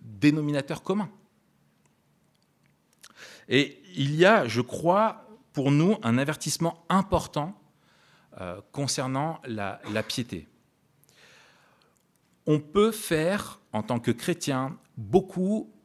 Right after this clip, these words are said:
de choses bonnes d'un point de vue moral et pour les autres, tout en étant caractérisé par l'impiété. On peut chercher à faire le bien pour les autres, mais sans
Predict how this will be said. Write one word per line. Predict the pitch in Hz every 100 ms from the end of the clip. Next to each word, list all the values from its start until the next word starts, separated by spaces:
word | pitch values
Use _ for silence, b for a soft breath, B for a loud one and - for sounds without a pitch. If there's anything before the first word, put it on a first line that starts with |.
| _
de | 110 104
choses | - - 147 107 - - _ _ _ _ _ _
bonnes | 110 98 127 226
d'un | 180 104
point | 120
de | 110
vue | 113
moral | 107 139 113 127 220 - - _
et | 127
pour | 117 233 202
les | 147
autres, | 110 - - - _ _ _ _ _ _ _ _ _ _
tout | 220 208
en | 131
étant | 143 147 127 101 - - -
caractérisé | 190 180 - 180 147 131 117 123 - - _ _ _ _
par | 113 117
l'impiété. | 117 - 104 - _ _ _ _ _ _ _ _ _ _ _ B B
On | 127
peut | 170
chercher | 156 226 269
à |
faire | 240 151
le | 135
bien | 120 185 175 - _ _ _ _ _
pour | - 131
les | 113
autres, | 202 - - _ _ _ b b b b -
mais | 117
sans | - 202 196